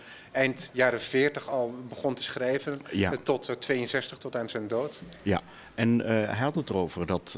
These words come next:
Speaker 2: eh, film, eh, de essentie van film zit eigenlijk in de m-, in de beweging van de camera. Want dat is het enige wat de filmkunst op zichzelf heeft en wat hij niet deelt met andere vormen van kunst. Want f-, want film is eigenlijk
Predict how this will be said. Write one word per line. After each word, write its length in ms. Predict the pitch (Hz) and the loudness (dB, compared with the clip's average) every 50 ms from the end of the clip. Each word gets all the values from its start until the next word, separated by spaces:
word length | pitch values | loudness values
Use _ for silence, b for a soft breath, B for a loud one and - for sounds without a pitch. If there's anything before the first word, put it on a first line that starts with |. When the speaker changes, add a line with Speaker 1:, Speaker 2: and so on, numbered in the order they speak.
| - - | -10 -10
Speaker 2:
eh, 80 | - 85 | -10 -10
film, 360 | - - - 147 127 104 87 82 | -8 0 0 2 2 2 -2 -4
eh, 180 | - 78 101 92 | -2 -2 -2 0
de 60 | - | 0
essentie 440 | - 92 - 151 131 117 - 104 - | -2 0 2 0 0 0 0 -2 -2
van 140 | - 92 | -2 -6
film 260 | - - 147 123 104 - | -2 0 0 0 0 0
zit 180 | - 117 - - | 0 -2 -2 0
eigenlijk 360 | - 69 90 101 98 90 - | -2 0 2 2 0 0 2
in 100 | 98 92 | 0 0
de 60 | 90 | 2
m-, 260 | 90 92 90 92 90 - | 0 0 0 0 -2 -2
in 180 | - 92 87 | -2 -2 0
de 220 | 80 85 85 76 - B B B B B | 0 0 -2 -2 -6 B B B B B
beweging 540 | B 87 92 107 117 113 98 - 85 80 - | B 4 6 6 6 6 4 2 -4 -4 -4
van 100 | - 76 | -4 -6
de 60 | 76 | -4
camera. 500 | - - 120 101 73 69 - - - - B B B B B | -2 -2 -2 -2 -4 -6 -8 -10 -12 -12 B B B B B
Want 140 | - 90 | -4 0
dat 100 | 90 123 | 0 2
is 60 | 117 - | 0 0
het 100 | - - | -2 2
enige 480 | 98 131 156 160 160 - - - 196 - B B B B | 6 6 6 6 4 0 0 -6 -6 -8 B B B B
wat 240 | - 95 90 - - B B B B B B B - - | -4 -2 -2 -4 -6 B B B B B B B -6 -6
de 80 | 90 | -4
filmkunst 1000 | - - 139 135 131 113 - - - - - - - 123 107 - - - - - - | 2 2 4 4 4 0 -2 -10 -20 -20 -2 2 2 4 4 2 -4 -4 -6 -12 -4
op 140 | - 101 - | -4 -2 -2
zichzelf 420 | - 92 - - 123 107 95 - - | 0 -2 0 2 2 2 0 0 2
heeft 420 | 87 87 123 190 - - - - B B B B B B B | 2 4 4 4 2 -4 -12 -16 B B B B B B B
en 120 | B 98 90 | B 0 0
wat 160 | 98 92 - | 0 0 2
hij 80 | 101 | 4
niet 200 | 101 139 147 110 | 4 4 2 4
deelt 280 | 101 107 120 135 123 - | 4 4 4 4 2 0
met 140 | 98 101 - | -2 -2 2
andere 280 | 110 123 117 95 82 | 4 4 4 4 2
vormen 280 | - - 76 76 - - | 0 0 0 0 -2 -2
van 140 | - 76 69 | -6 -6 -2
kunst. 380 | - - 62 58 - - - - - - - B B B B - | -2 -2 -2 -2 -8 -12 -12 -20 -20 -20 -20 B B B B -20
Want 140 | - - - | -14 -12 -12
f-, 160 | - - - - | -12 -12 -10 -6
want 200 | - 85 76 - | -4 -4 -2 2
film 160 | - 104 104 101 | 2 2 4 4
is 60 | 92 85 | 4 4
eigenlijk 240 | 82 85 - - | 4 2 2 2